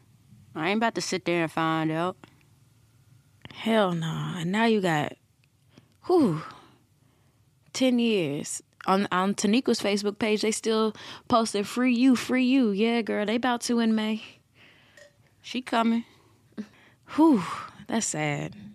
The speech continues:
Speaker 2: All right, that's all I got. You got anything else? If you would like to leave us a review, you can. You can do it literally anywhere. Check where you are listening right now and see if you can leave us a five-star and slash or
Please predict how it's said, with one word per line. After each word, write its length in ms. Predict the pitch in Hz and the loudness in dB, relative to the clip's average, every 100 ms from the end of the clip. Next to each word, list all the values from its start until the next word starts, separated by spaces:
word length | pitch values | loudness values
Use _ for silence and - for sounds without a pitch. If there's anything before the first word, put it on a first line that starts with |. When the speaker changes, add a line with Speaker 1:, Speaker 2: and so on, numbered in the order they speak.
| - - - - - - - - | -20 -20 -20 -20 -20 -18 -10 0
Speaker 2:
All 100 | 240 | 2
right, 260 | 233 180 - | 2 0 -2
that's 200 | 226 - | -2 0
all 120 | 220 | 0
I 80 | 196 | 0
got. 300 | 175 165 156 | 0 -2 -2
You 80 | 202 | -4
got 120 | 220 | -2
anything 240 | 214 226 240 | -2 -2 -2
else? 320 | 262 - - | -2 -4 -6
If 200 | 240 269 | -4 0
you 60 | 349 | 0
would 120 | 320 | 0
like 240 | 208 208 208 | 0 -2 -2
to 120 | 202 | -6
leave 420 | 170 175 190 196 | -4 -2 0 0
us 160 | 196 - | -2 -2
a 60 | |
review, 500 | 180 180 180 175 180 | -2 -2 0 2 2
you 180 | 196 240 | 0 -2
can. 380 | - 285 320 165 | 0 0 2 0
You 60 | |
can 140 | 180 233 | 0 2
do 100 | 240 | 2
it 100 | 208 | 0
literally 440 | 208 262 285 262 | -2 0 0 0
anywhere. 420 | 208 196 151 151 156 - - - | 0 0 0 -2 -4 -6 -10 -2
Check 280 | 226 233 | 0 2
where 120 | 240 240 | 2 2
you 180 | 214 | 2
are 100 | 208 | 0
listening 360 | 185 185 196 180 | 0 -2 -2 -2
right 220 | 165 170 | 0 -2
now 220 | 170 175 | 0 0
and 140 | 170 180 | 0 -2
see 200 | - 196 | -2 -2
if 100 | 208 | -2
you 80 | 190 | -2
can 180 | 190 | -2
leave 200 | 185 175 | -2 -2
us 180 | 175 - - | -4 -4 -2
a 220 | 175 165 | 0 0
five-star 760 | - 190 208 - - 190 185 - | 0 0 0 -2 -2 0 0 0
and 260 | 175 185 180 | 0 0 -2
slash 440 | 190 190 185 - - | -4 0 0 -2 0
or 360 | 294 247 208 | 4 4 2